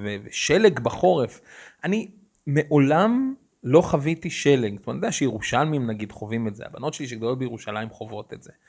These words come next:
אני מעולם, אתה יודע, הייתי רגיל לזה שאתה מגיע לחרמון והכל כבר הושלג והכל, פעם ראשונה שירד עליי שלג אגב, היה ביום של אסון המסוקים, בארבעה בפברואר תשעים ושבע. ו-,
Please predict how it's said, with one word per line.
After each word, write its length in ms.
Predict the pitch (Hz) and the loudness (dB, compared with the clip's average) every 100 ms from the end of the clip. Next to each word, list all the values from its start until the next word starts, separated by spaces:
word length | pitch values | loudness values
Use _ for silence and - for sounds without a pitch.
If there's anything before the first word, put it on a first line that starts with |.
| - - - _ - | -20 -20 -20 _ -6
אני 140 | 262 427 440 | 0 2 2
מעולם, 320 | 381 392 403 | 4 4 4
אתה 60 | 359 | 2
יודע, 120 | 302 | 2
הייתי 180 | 359 320 | 2 2
רגיל 220 | 269 233 | 0 0
לזה 100 | 269 | 0
שאתה 120 | 240 | 0
מגיע 180 | 220 202 | 0 2
לחרמון 580 | 190 - 180 143 165 127 | 2 2 2 4 4 2
והכל 240 | 107 123 127 | 0 -2 -2
כבר 120 | 143 | -2
הושלג 380 | 120 - 123 143 | -4 0 2 2
והכל, 500 | 110 104 - 123 120 - _ _ _ _ | -2 -4 -4 -4 -4 -10 _ _ _ _
פעם 140 | 196 | 2
ראשונה 220 | 240 202 190 | 4 2 4
שירד 320 | 170 156 170 | 4 6 4
עליי 200 | 165 143 | 4 2
שלג 320 | - 117 110 | 2 0 0
אגב, 260 | 107 113 120 | -2 -2 0
היה 160 | 120 | 0
ביום 220 | 151 160 | 0 0
של 160 | 175 180 | 0 -4
אסון 220 | 170 180 | -4 -2
המסוקים, 480 | 202 190 196 - 208 | -2 -4 -8 -6 -2
בארבעה 280 | 123 117 120 | -2 -2 -2
בפברואר 380 | 131 139 143 147 | -2 -4 -2 -4
תשעים 240 | - 151 151 | -6 -10 -8
ושבע. 340 | - 185 117 - _ _ _ _ - - - | -2 -2 -2 -6 _ _ _ _ -20 -20 -8
ו-, 680 | 113 107 117 113 113 113 | -6 2 6 6 6 4